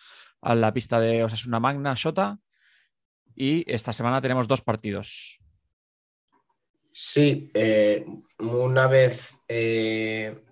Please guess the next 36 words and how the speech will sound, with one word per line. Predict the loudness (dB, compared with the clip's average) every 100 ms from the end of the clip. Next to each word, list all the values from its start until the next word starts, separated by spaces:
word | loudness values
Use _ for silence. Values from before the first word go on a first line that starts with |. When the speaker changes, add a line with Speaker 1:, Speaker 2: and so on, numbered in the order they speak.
| _
Speaker 2:
se, | -12 -6 0 2 4 2
se | 2
emita | 2 2 2
el | 0
programa | 0 0 2 0 0 0
a |
las | -2 -4
siete | -2 -2 0
de | 0
la | -2
tarde | -2 -2 -2
de, | -2 -4 -6 -12 _ _ _ _
de | 0 4
hoy, | 6 6 4
martes, | 2 2 2 0 -2 -6 _ _ _ _ _
eh, | -4 0 0 -2
<laughs> | -6 -12 _ -20 -20 -20 -20 _
se, | -8 0 2 2 -2
se | -6
estará | -4 -2 2
disputando | 2 2 2 2 2
el | 0
partido | 0 2 2
correspondiente | 2 0 -4 -4 -2
a | -2
la | -2
jornada | -4 -4 -4
nueve | -2 0 2 2 0 -4
en | -4
el | -2 -2 -4 -2
Palacio | -2 0 -2 -2
de |
los | -2 -2
Deportes | -2 -4 -4 -4
de | -2
Murcia, | -4 -6 -4 -4 -4 -10